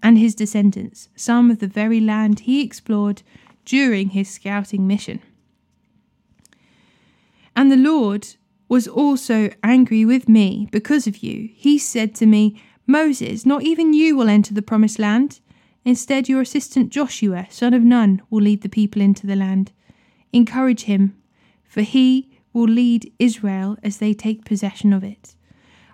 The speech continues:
I will give the land to your little ones, your innocent children. You were afraid they would be captured, but they will be the ones who occupy it. As for you, turn around now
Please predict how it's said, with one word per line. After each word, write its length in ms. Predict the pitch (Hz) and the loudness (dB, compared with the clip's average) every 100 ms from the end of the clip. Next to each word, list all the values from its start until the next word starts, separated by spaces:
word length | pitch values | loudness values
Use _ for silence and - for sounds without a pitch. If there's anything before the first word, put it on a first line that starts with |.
| - | -6
I 140 | 233 | -2
will 160 | 247 247 | 0 0
give 380 | 220 240 240 - | 0 0 0 -2
the 80 | |
land 380 | 220 208 214 220 220 | 0 0 2 0 0
to 140 | - 220 | -4 -2
your 160 | 226 | 0
little 260 | 226 220 208 | 0 -2 -6
ones, 480 | 190 180 180 - - | -8 -10 -14 -16 -6
your 220 | 220 240 | -4 -2
innocent 540 | - 269 254 - 220 - | 0 2 2 -2 -10 -8
children. 560 | - 202 202 - 220 - _ _ _ _ _ _ - | -10 -10 -10 -14 -16 -18 _ _ _ _ _ _ -2
You 220 | 269 302 | 0 0
were 180 | 277 262 | 0 -2
afraid 440 | 226 226 220 220 | -4 -4 -2 -2
they 140 | 208 | -2
would 160 | 220 240 | 0 0
be 120 | 262 | -4
captured, 640 | 262 - - _ - 185 - _ _ _ | -6 -10 -12 _ -10 -10 -12 _ _ _
but 180 | - - | -14 -4
they 200 | 220 240 | 0 2
will 120 | 214 | 0
be 180 | 208 190 | 0 -2
the 120 | 196 | -2
ones 360 | 190 196 202 208 | -2 0 0 0
who 160 | 220 | -2
occupy 480 | 220 - 208 202 185 | -2 -6 -8 -6 -8
it. 320 | 185 - _ _ _ _ _ _ _ _ _ - | -8 -10 _ _ _ _ _ _ _ _ _ -2
As 240 | 254 240 | -2 0
for 80 | 247 | 0
you, 360 | 233 233 240 - _ _ - | 2 2 0 -4 _ _ -8
turn 300 | - 285 269 | -2 2 2
around 380 | 233 214 202 | 2 2 4
now 300 | 190 170 175 | 2 0 -8